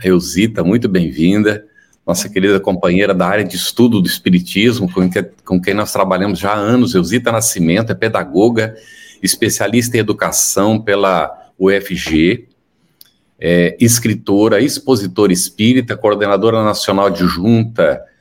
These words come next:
do estudo da obra básica da área de estudo do Espiritismo da Federação Espírita Brasileira, feb C F N, não é?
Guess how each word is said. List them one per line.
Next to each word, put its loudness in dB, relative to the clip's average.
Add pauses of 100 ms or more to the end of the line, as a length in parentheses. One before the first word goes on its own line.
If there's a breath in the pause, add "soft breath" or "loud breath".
(200 loud breath)
do 2
estudo -2
da 0
obra 2
básica -2
da 0
área -2
de -10
estudo -2
do -2
Espiritismo -2
da 0
Federação 0
Espírita -2
Brasileira, 0
feb 0
C -2
F -6
N, 0
não -4
é? -6